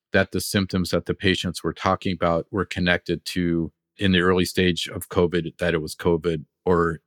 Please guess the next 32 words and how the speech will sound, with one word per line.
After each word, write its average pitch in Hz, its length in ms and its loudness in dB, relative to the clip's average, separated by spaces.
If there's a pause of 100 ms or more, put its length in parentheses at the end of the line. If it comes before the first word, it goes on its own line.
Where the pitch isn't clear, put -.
(180)
you 101 120 -2
know, 85 100 0
the 85 120 0
vaccines 85 600 -2
could 87 160 -6
have 80 140 -6
done 87 180 0
it. 80 160 -4
There's 90 220 -4
kind 98 200 0
of 82 100 -4
a, 87 60 -2 (300)
a 98 100 -6
little 95 220 4
bit 90 100 4
of 85 100 0
a 87 60 0
blind 90 360 0
spot 87 340 -2
with 90 160 -4
that. 82 280 -2 (600)
I 101 60 0
had 107 180 6
two 165 180 4
patients, 90 460 0
actually, 87 280 -2
very 90 280 0
interesting, 90 480 -2
that 85 80 2
had 92 160 0
the 87 80 -6
same 98 500 0